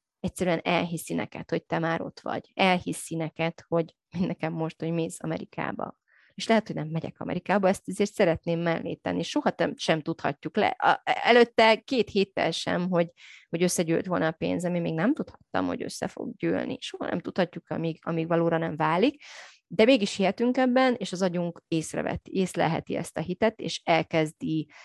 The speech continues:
ö, elkezd-, elkezdjük magunkra ölteni ezt az identitást, aki, aki ott van, aki, aki ezt már valóra váltotta.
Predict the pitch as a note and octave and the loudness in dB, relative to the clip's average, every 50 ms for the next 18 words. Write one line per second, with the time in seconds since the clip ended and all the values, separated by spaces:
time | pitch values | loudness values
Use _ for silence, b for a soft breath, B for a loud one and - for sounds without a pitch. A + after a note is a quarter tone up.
0 | B B B _ - E3 D#3+ D#3 D#3 D#3+ D#3+ - - - A3+ G3+ - - E3+ D#3+ | B B B _ 0 2 4 4 4 4 2 2 0 0 0 0 2 0 -4 -4
1 | - - - A#3 A#3+ - G3+ - D3+ - - E3+ D#3+ D3+ D#3+ D3 - - D#3 - | -4 2 4 4 6 4 2 0 -2 -4 -2 -2 0 0 -2 -6 -4 -4 -4 -2
2 | - - - - E3+ E3+ D#3+ E3+ - - D#3+ D#3+ E3 D#3+ E3+ E3 E3 - F3 F3 | -2 -4 -4 -4 -2 -2 -2 -4 -6 -8 -6 -6 -4 -2 -2 -4 -2 -4 -8 -6
3 | - F3+ E3+ F3+ F#3+ - - - - E3 - - - - E3 D#3+ - - _ _ | -2 0 0 0 0 -2 -6 -10 -12 -14 -14 -10 -8 -6 -6 -6 -6 -10 _ _
4 | D#3+ - - - - - - F#3+ - - - - - - - - - - E3+ - | -14 -12 -10 -12 -10 -8 -8 -8 -8 -10 -8 -8 -8 -8 -10 -12 -12 -12 -12 -10
5 | - - F3+ E3+ - E3 E3+ - - F3 - - F3 E3 D#3+ E3 E3+ - - - | -6 -6 -6 -6 -6 -8 -8 -4 -6 -6 -4 -2 -2 -2 -2 -2 -2 -4 -2 -2
6 | A#1 - G#1 - - - - - - _ - - - - | 0 0 0 0 0 -2 -6 -10 -12 _ -2 -2 -2 -2